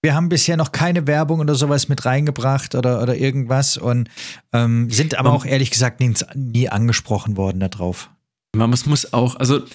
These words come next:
Speaker 2: ich bin, ich bin ein Freund davon, äh, von, von so passenden Sponsoren zum einen.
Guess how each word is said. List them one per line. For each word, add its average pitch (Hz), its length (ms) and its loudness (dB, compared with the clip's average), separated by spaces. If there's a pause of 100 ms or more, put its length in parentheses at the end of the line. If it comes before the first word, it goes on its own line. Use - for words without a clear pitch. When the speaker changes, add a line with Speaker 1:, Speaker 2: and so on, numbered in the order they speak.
(640)
Speaker 2:
ich 160 200 0
bin, 147 440 2
ich 123 160 -2
bin 143 140 2
ein 127 40 2
Freund 131 380 0
davon, 123 760 0
äh, 110 600 2 (140)
von, 107 340 0
von 107 300 0
so 104 540 2 (680)
passenden 107 760 2
Sponsoren 113 680 2
zum - 200 -2
einen. 127 380 2